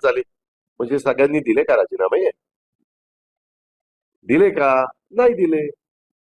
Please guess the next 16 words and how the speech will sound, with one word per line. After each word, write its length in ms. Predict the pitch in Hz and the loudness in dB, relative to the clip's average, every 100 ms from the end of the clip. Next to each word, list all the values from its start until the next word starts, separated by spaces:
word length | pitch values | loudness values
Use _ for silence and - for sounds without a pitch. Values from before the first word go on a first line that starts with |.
| _ _ - | _ _ -2
त्याच्यामुळं 480 | 135 139 185 196 185 - _ _ 139 | 2 2 2 2 0 -4 _ _ 0
कधी 220 | 143 185 | 2 2
कधी 340 | 190 185 196 202 - _ _ _ _ 143 | 0 0 0 -4 -8 _ _ _ _ -2
काही 300 | 131 165 170 | 2 2 2
जणांच्यावर 840 | 170 175 170 170 170 165 180 190 - _ _ _ _ _ _ | 2 2 2 0 2 4 4 2 -2 _ _ _ _ _ _
न्यायालयाने 880 | 113 123 147 175 180 180 180 180 185 190 _ _ _ _ _ _ | -10 -2 2 4 4 4 2 2 -2 -2 _ _ _ _ _ _
ताशेरे 420 | 143 156 - 202 | -2 0 2 4
ओढले 340 | 202 190 185 196 208 | 4 4 2 0 2
तरी 140 | 202 | 0
काही 220 | 214 208 | 2 0
मुख्यमंत्र्यांनी 680 | 202 - 196 185 190 185 190 | 0 -2 -2 0 0 2 2
राजीनामे 520 | 180 175 180 175 175 | 2 2 0 2 2
दिलेले 220 | 170 165 | 2 0
तुम्हाला 300 | 165 156 151 120 | -2 0 0 0
माहिती 240 | 110 - | -4 -4
असेल. 240 | 107 - | -6 -8